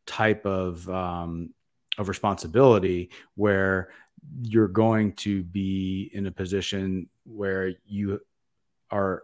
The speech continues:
obligated to kind of do the right thing. And it's, and if you can't identify somebody that you think is gonna do the right thing in that situation, then, um, you know, you have to, you have to work to find somebody that can.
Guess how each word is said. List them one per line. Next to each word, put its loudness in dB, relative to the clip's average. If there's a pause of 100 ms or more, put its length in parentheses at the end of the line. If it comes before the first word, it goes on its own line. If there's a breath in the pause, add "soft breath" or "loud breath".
(100)
obligated 6
to 0 (220)
kind 0
of -4
do 2
the 2
right -2
thing. 0
And -2
it's, -10 (180)
and -2
if -2
you 6 (340 loud breath)
can't 6
identify 4
somebody 0 (280 soft breath)
that -2
you -2
think -2
is -2
gonna 0
do 0
the 4
right 2
thing 0
in 2
that -4
situation, -4
then, -2
um, -2
you -2
know, -2
you -2
have -2
to, 0
you -2
have -4
to -4
work -4
to -16
find -4
somebody -2
that -6
can. -4